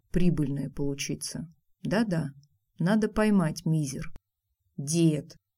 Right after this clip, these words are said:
вечно ты реальность с картами путаешь", возмутилась я. "При чём тут мизер?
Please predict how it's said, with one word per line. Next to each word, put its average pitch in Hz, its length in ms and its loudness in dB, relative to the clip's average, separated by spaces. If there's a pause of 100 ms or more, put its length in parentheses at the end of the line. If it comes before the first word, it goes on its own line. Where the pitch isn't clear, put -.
(240)
вечно 214 420 4
ты 202 140 4
реальность 196 640 4
с - 80 -4
картами 170 460 2
путаешь", 165 580 0
возмутилась 170 640 2
я. 160 220 -2 (400)
"При 170 160 0
чём 254 380 6
тут 262 200 4
мизер? 214 520 12